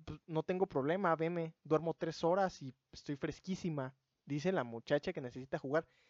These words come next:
siete horas al día, si no, siente que no vivió ese día.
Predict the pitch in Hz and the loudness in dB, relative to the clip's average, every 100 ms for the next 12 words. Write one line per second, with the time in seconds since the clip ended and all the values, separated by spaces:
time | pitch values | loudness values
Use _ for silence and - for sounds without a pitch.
0 | _ _ - 156 147 - 202 214 139 151 | _ _ -10 -2 0 2 2 2 -2 0
1 | 202 - - 135 131 160 330 277 - 139 | -2 -4 -14 -14 -8 -8 -8 -16 -14 -12
2 | 147 - - - 113 117 139 147 139 135 | -10 -12 -14 -16 -16 -6 -4 -4 -6 -6
3 | 123 - 127 156 117 | -8 -8 -10 -10 -10